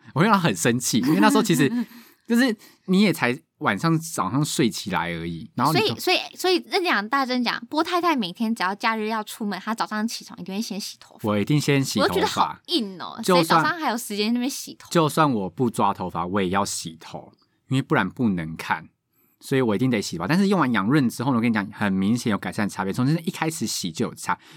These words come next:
Speaker 1: 因为其实我洗完之后，我当下很多，很多市面上你去买的那些号称有控油的洗发精，你洗完，你冲完头发，你会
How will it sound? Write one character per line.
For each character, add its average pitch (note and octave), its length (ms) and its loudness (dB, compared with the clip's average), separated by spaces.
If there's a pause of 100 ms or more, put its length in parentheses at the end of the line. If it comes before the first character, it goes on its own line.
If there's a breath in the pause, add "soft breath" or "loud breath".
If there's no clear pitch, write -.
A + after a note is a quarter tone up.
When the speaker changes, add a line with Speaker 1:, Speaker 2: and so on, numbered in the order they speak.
Speaker 1:
因 F#3 100 0
为 A#3+ 60 4
其 G3+ 140 -4
实 C#3+ 100 0
我 A2+ 140 0
洗 - 260 -2
完 F2+ 180 0
之 A#2+ 140 -4
后， B2 60 0
我 G2+ 100 -4
当 A#2 180 0
下 A2+ 300 -2
很 A#2+ 160 -2
多， G3 240 2
很 A#2 100 2
多 C#3 120 0
市 E3 180 -2
面 D#3+ 180 2
上 C#3 240 0
你 G2 60 2
去 C3 160 -4
买 G2 220 0
的 F#2 100 -8
那 A2+ 160 2
些 G2+ 320 -4 (100)
号 C#3 200 0
称 A#2+ 180 0
有 F2+ 340 -2
控 C3 240 2
油 F#2 160 -2
的 F#2 140 -4
洗 E2+ 180 -4
发 F2+ 140 0
精， G2+ 140 -2
你 A#2+ 40 4
洗 C3+ 220 -4
完， F#2+ 160 0
你 G2 100 0
冲 D3+ 200 -2
完 B2 100 2
头 G#2+ 80 -4
发， G2+ 80 0
你 F#2 140 -2
会 C3+ 100 -2